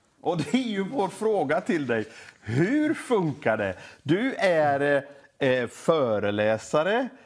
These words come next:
du är stand-up-komiker, du är författare till fyra verk. Du är ju en som, eh, hittar vägar under, eh,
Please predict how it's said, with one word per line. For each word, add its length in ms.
du 500
är 560
stand-up-komiker, 1600
du 320
är 300
författare 840
till 260
fyra 920
verk. 720
Du 440
är 340
ju 180
en 260
som, 320
eh, 760
hittar 360
vägar 500
under, 540
eh, 60